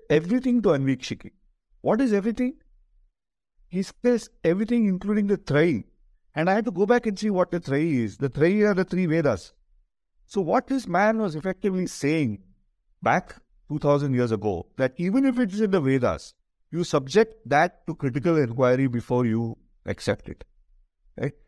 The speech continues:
And this was an injunction that he made to the kings. So he was telling the kings that, "Look,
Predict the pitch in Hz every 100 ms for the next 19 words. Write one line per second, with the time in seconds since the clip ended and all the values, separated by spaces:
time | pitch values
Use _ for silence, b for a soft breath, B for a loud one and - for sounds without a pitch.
0 | _ - 151 151 185 214 226 214 151 156
1 | 208 220 - 240 123 120 _ _ - 165
2 | 185 180 196 185 180 185 131 - - _
3 | _ _ _ _ 147 170 180 156 208 247
4 | - 254 254 156 - - - _ _ -
5 | 208 226